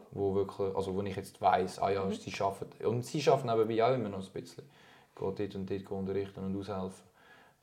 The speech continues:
Speaker 1: Aber sonst ist es einfach nicht, nicht eine Option. Leider. Wäre schon cool, wenn wir mehr Kendo machen könnten und Zeit für Kendo haben.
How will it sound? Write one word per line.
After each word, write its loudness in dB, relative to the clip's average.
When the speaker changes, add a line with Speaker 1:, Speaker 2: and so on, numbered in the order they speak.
Speaker 1:
Aber 8
sonst 0
ist -6
es -4
einfach -2
nicht, -4
nicht -6
eine -4
Option. -6
Leider. -4
Wäre -6
schon -6
cool, 0
wenn -2
wir -6
mehr -2
Kendo -8
machen -8
könnten -8
und -10
Zeit -14
für -16
Kendo -10
haben. -6